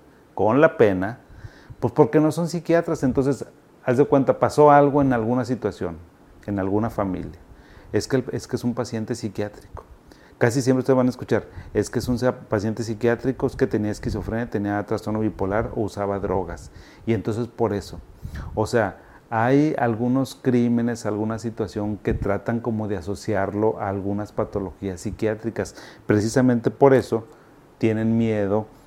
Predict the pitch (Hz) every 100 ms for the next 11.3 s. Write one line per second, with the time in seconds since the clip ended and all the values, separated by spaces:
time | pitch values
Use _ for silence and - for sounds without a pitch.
0 | - - 101 107 104 - 107 98 98 101
1 | 98 101 101 101 110 113 107 107 95 107
2 | 117 - 104 101 104 104 107 110 95 101
3 | 98 104 101 104 104 107 110 117 101 107
4 | 92 143 143 113 107 123 120 135 131 117
5 | 110 117 175 151 90 - - - - 117
6 | - 113 104 110 120 120 107 101 117 113
7 | 98 101 - 104 95 101 104 101 117 -
8 | 101 117 113 117 117 - - - - 110
9 | 117 113 123 117 104 - 101 107 120 117
10 | - 139 113 107 107 101 92 98 104 -
11 | 104 104